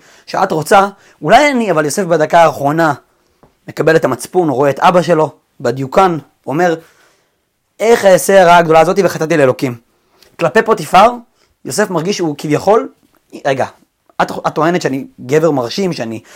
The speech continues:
חכם, שאני יפה, שאני נראה טוב, שאני, שנראה לך שאני בקטע, ש-, שאני אוהב ליהנות ואני אוהב לקייף. וואלה, צודקת. תראי איזה בן אדם חזק אני, תראי איזה עוצמה אני, אני, אני ניהלתי פה את הבית, אני מנהל פה את הבית, הכל מגיע לי.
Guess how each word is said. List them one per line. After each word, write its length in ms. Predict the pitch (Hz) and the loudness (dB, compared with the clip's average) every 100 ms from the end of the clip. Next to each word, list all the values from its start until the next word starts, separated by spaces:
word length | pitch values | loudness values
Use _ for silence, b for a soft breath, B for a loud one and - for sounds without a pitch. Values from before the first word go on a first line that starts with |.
| B - | B -12
חכם, 340 | - 143 135 | -2 0 0
שאני 240 | 135 123 | -2 -4
יפה, 300 | 123 - 196 | -4 -2 -4
שאני 220 | 180 127 120 | -2 -4 -8
נראה 220 | 120 190 | 0 0
טוב, 220 | 196 160 | 0 -4
שאני, 220 | - 127 120 B B | -2 -6 -8 B B
שנראה 380 | 180 151 165 | -6 0 2
לך 120 | 233 - | 2 2
שאני 180 | 175 | -2
בקטע, 440 | 156 143 220 233 165 | -2 -4 -4 -2 -2
ש-, 120 | - | -2
שאני 280 | 143 143 160 | -4 -2 2
אוהב 120 | 269 | 4
ליהנות 280 | 269 240 233 | 4 4 2
ואני 160 | 175 | 2
אוהב 100 | 190 | 0
לקייף. 440 | 196 185 180 185 - b b b b | 0 2 2 2 -4 b b b b
וואלה, 200 | 143 214 | 2 2
צודקת. 480 | 233 165 226 - _ _ _ _ _ _ _ _ _ | 2 -2 -4 -8 _ _ _ _ _ _ _ _ _
תראי 120 | 208 | -2
איזה 120 | 202 | 2
בן 80 | 202 | 4
אדם 140 | 196 | 2
חזק 260 | 175 160 175 | 2 0 0
אני, 140 | 135 | -2
תראי 120 | 110 147 | -2 0
איזה 120 | 170 | 0
עוצמה 340 | - - 175 | -2 0 0
אני, 180 | 160 120 | 0 -2
אני, 180 | 117 117 | -10 -8
אני 140 | 123 | -6
ניהלתי 260 | 131 147 196 | -2 -2 -2
פה 100 | 160 | -4
את 60 | |
הבית, 260 | 123 170 156 | 2 2 2
אני 100 | 120 | -2
מנהל 180 | 123 185 | -2 -2
פה 100 | - | 0
את 60 | |
הבית, 240 | 151 131 123 | -2 -2 -4
הכל 200 | 139 202 | -4 -2
מגיע 280 | 226 185 214 | 0 4 4
לי. 160 | 147 | 2